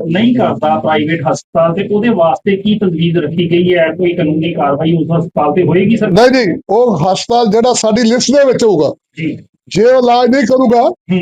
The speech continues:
Speaker 2: ਤੇ ਲਾਜ਼ਮੀ ਸਰਕਾਰ ਉਹਦੇ ਖਿਲਾਫ ਕਾਰਵਾਈ ਕਰੂਗੀ। ਪਰ ਮੇਰੀ ਲੋਕਾਂ ਨੂੰ ਬੇਨਤੀ ਹੈ ਕਿ ਤੁਸੀਂ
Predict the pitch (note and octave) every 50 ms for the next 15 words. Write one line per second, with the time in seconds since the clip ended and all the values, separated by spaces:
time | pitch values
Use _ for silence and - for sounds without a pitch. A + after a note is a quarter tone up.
0 | E3 C#3 C3 F#3 F#3 F3+ F3 F3+ F#3+ G3 A3+ C#4+ C4+ - - A3 F#3 - G#3 G#3
1 | A3+ A3+ A#3+ A#3+ A#3+ F3 G3 G3+ G#3 G#3+ G#3 G3 G#3+ G#3+ G#3 G#3+ A#3 A3 - A3
2 | G#3 A#3 A#3+ G#3+ C4 D4 D4 D4+ - _ _ _ _ - G3+ G#3+ G#3+ A3 A#3 B3
3 | B3+ A#3+ A#3 A#3 A#3 A#3+ B3 B3+ A3+ G#3 A3+ A#3 A3+ F3+ A3+ B3+ C4 C4 C4 C#4
4 | C#4+ C#4 - _ _ _ _ _ - F3 - G#3+ A#3+ B3+ B3 - - A3+ A3+ A3+
5 | - C#4+ D4+